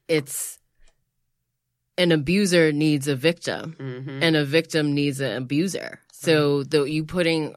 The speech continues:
Speaker 1: all that energy out into the universe, like is gonna attract like.
Speaker 2: Mm-hmm.
Speaker 1: Um, and you become, you know, part of the same puzzle. Um, so being able to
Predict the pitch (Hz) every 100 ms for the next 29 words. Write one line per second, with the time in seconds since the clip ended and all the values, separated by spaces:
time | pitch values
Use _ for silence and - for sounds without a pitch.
0 | - 147 151 151 127 147 160 156 151 143
1 | 139 - 143 131 143 135 143 135 135 -
2 | _ - 143 156 202 147 143 135 135 135
3 | 135 143 131 139 131 127 151 131 131 143
4 | 220 - - - _ 139 131 131 131 127
5 | 127 123 127 131 135 _ _ _ - 160
6 | 143 139 135 143 131 127 - 139 127 -
7 | 139 131 135 135 139 123 123 120 _ _
8 | _ - - 214 202 127 - 170 _ _
9 | - _ _ - 147 127 131 123 123 -
10 | 175 _ _ _ _ _ _ _ _ _
11 | _ _ _ _ _ - - 170 151 139
12 | 143 165 160 151 - 151 151 147 - -
13 | 143 135 131